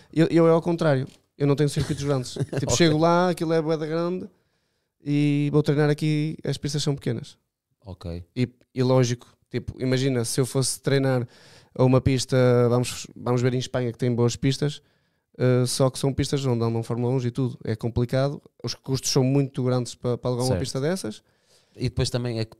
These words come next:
Speaker 2: é que tu fazes muito, muito lixo, não é? Os pneus e a queimar
Speaker 1: Sim.
Speaker 2: e o cara, ou seja, tu quando acabas de treinar,
Speaker 1: A
Speaker 2: deve
Speaker 1: pista tem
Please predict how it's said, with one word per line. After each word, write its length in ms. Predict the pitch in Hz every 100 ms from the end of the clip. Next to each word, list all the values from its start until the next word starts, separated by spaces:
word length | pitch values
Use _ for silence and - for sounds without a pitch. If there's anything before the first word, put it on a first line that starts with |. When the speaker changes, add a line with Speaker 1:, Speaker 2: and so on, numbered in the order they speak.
| _ -
Speaker 2:
é 100 | 101
que 80 |
tu 80 | -
fazes 260 | - 98 90
muito, 320 | 98 95 95
muito 260 | 98 - 113
lixo, 360 | 110 - - - _ _ 78
não 60 |
é? 100 | 76 - _
Os 80 | -
pneus 580 | - 92 95 95 92 82
e 100 | 85
a 60 | 80
queimar 500 | 92 87 139 101 92
Speaker 1:
Sim. 40 |
Speaker 2:
e 40 | 87
o 20 |
cara, 160 | 98
ou 40 | 98
seja, 220 | 113 92
tu 120 | -
quando 180 | - 123
acabas 320 | 127 123 117
de 60 | 110
treinar, 480 | 120 113 110 120 135 _ _ _ -
Speaker 1:
A 20 | -
Speaker 2:
deve 140 | 117
Speaker 1:
pista 140 | 135
tem 20 | -